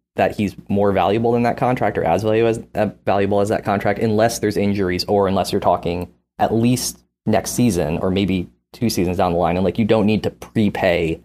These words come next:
backup centers a year or two in advance. Like, they're just always kind of available.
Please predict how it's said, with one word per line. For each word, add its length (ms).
backup 340
centers 560
a 100
year 340
or 80
two 200
in 80
advance. 380
Like, 120
they're 180
just 360
always 320
kind 180
of 60
available. 640